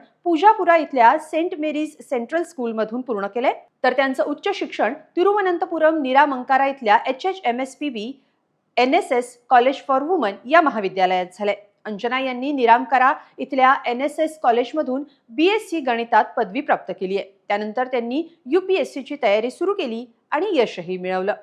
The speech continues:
अंजना कृष्णा व्हीएस या यूपीएससी सीएसई दोन हजार बावीस तेवीस मध्ये एआयआर तीनशे पंचावन्नावी रँक मिळवत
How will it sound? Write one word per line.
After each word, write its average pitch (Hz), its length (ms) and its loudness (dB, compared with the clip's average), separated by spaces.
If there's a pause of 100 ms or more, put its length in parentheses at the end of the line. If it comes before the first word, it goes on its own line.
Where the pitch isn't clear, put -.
(300)
अंजना 254 400 2
कृष्णा 269 440 -4
व्हीएस 262 440 -2 (120)
या 277 200 6
यूपीएससी 302 720 -2
सीएसई 302 560 -6
दोन 262 200 -2
हजार 269 300 2
बावीस 254 420 2
तेवीस 247 300 -8
मध्ये 226 260 0 (340)
एआयआर 330 500 8
तीनशे 302 380 -6
पंचावन्नावी 311 840 -2
रँक 226 300 2
मिळवत 262 300 2